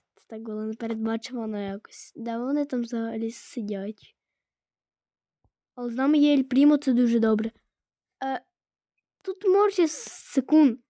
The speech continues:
Він втік від мене. І, і напав. Так.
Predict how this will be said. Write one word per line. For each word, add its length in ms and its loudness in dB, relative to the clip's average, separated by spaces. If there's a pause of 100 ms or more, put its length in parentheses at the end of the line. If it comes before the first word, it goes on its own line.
Він 200 -10
втік 380 -2
від 120 4
мене. 440 4 (680)
І, 140 -10 (280)
і 140 0
напав. 440 -4 (2250)
Так. 440 -6